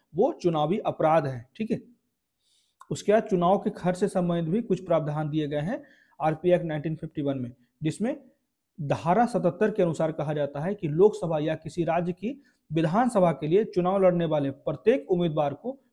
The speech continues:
स्वयं या अप-, या अपने चुनाव एजेंट के माध्यम से सभी खर्चों का एक अलग और सही खाता रखना होगा, ठीक है, उसके या उसके चुनाव एजेंट द्वारा दिए गए या अधिकृत चुनाव के संबंध में, ठीक है। तो ये सारी चीजें जो है वो चुनाव खर्च को निर्धारित करेंगे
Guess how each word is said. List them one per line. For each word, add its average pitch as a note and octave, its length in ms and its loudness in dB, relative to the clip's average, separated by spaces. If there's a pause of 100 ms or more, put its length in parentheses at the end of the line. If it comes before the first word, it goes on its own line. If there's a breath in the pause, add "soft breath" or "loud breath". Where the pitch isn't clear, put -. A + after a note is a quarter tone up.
स्वयं G#3+ 360 0
या F#3 180 2
अप-, A#3 260 0 (100)
या F3+ 200 6
अपने G#3 460 2
चुनाव G3 500 2
एजेंट G#3 300 6
के G#3+ 120 2
माध्यम E3 360 2
से A#3+ 180 -6
सभी G3+ 340 2
खर्चों F#3 380 -2
का G3+ 300 -2
एक G3 240 4
अलग F3+ 280 4
और F#3 180 2
सही F#3 320 0
खाता - 340 -4 (420)
रखना D#3+ 280 -2
होगा, C3 260 -2
ठीक - 220 -6
है, B2+ 160 0 (300 loud breath)
उसके F3 260 -2
या G3+ 220 4
उसके F#3+ 340 2
चुनाव G3+ 400 2
एजेंट F3+ 240 4
द्वारा F#3 220 4
दिए F3+ 320 4
गए D#3 200 0 (300 soft breath)
या G3 180 4
अधिकृत E3+ 460 -2
चुनाव E3 280 0
के A#3 180 -4
संबंध D#3+ 360 -2
में, B2 180 -6
ठीक A3 220 -8
है। C3+ 80 -2
तो - 240 -12
ये E3 160 4
सारी E3+ 220 -2
चीजें D#3 280 -4
जो D3 100 -6
है G3 140 -4
वो E3+ 200 -4
चुनाव D3+ 340 -6
खर्च D3+ 200 -12
को A#3 140 -12
निर्धारित D3+ 380 -4
करेंगे E3 340 -4